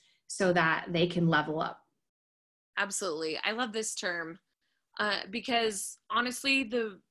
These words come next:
Speaker 2: the thing that it all boils down to is that I'm always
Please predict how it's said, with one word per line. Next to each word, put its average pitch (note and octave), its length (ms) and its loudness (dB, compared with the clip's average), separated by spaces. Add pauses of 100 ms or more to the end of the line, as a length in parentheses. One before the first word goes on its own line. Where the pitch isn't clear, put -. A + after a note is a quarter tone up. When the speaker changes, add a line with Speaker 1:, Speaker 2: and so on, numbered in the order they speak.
(200)
Speaker 2:
the G#3 100 -6
thing A3 420 0
that G3+ 280 0
it F#3+ 120 -2
all F#3 200 2
boils F#3+ 440 -4
down F3+ 320 -4
to G#3+ 120 -4
is F#3+ 360 -6
that E3+ 300 -2 (640)
I'm G#3 160 -2
always G3+ 720 -2